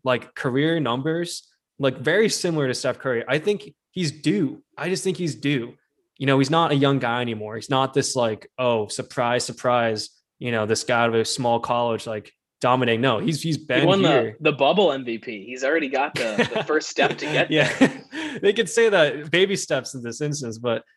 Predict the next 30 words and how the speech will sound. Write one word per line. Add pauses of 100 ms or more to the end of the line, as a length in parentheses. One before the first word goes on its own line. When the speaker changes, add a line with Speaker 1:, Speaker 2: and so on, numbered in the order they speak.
(200)
Speaker 1:
I
mean, (220)
just
because
of
the
nature
of
the
award, (580)
I
think
that (100)
he's,
he's
giving
himself
the
best,
like, (220)
shot
possible
this
year. (420)
And (140)
with
Giannis,
like
you
said,